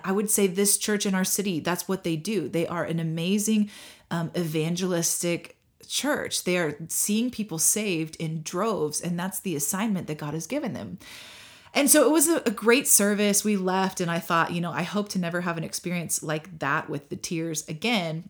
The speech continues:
Well, a few weeks later, we visited another church, and again, the tears began to flow during worship this time, and God began to show me what, what calling he had placed or what assignment he had placed on this particular church about worship.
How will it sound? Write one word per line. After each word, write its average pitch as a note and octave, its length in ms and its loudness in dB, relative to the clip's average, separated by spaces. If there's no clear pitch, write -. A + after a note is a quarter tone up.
Well, F#3 200 0
a G3+ 60 -6
few C#4 220 -2
weeks D#4+ 220 0
later, F#3+ 200 2
we F3+ 140 2
visited E3+ 460 0
another E3+ 360 -2
church, D#3+ 540 -6
and E3 340 -4
again, E3+ 600 -2
the F3 120 -2
tears E3+ 440 -2
began D#3 300 -2
to C#3+ 80 -4
flow F#3+ 540 2
during F3+ 380 0
worship B3+ 420 -2
this D#3+ 200 -2
time, A#2+ 320 -6
and D#3 140 -6
God E3+ 220 -4
began F#3 240 0
to F3+ 80 0
show F3+ 260 0
me E3 220 -2
what, D#3 280 -2
what G3+ 180 4
calling G#3+ 400 4
he F#3 180 4
had D#3 140 2
placed E3 400 0
or D3+ 80 0
what - 220 -2
assignment F#3 560 2
he - 160 -4
had D#3 120 0
placed D#3 300 -2
on D#3 80 -2
this D#3 160 0
particular D3+ 460 -4
church D3 260 -4
about D3+ 240 -6
worship. - 500 -6